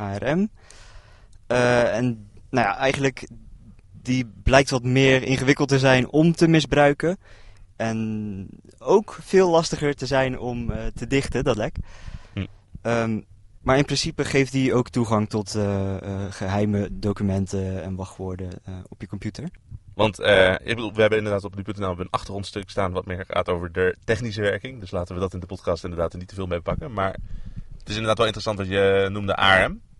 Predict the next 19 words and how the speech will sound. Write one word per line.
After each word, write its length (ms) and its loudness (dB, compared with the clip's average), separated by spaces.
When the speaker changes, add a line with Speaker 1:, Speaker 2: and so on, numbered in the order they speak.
Speaker 2:
En 460 2
dat 120 2
is 60 -6
natuurlijk 280 -2
een 60 -2
bedrijf 320 4
dat, 280 -2
eh, 320 2
heel 180 -2
veel, 360 -6
eh, 260 -4
chips 240 -10
maakt 260 -4
voor 200 -6
bijvoorbeeld 460 -6
smartphones 720 -6
en 180 -12
tablets. 580 -10
En, 280 -14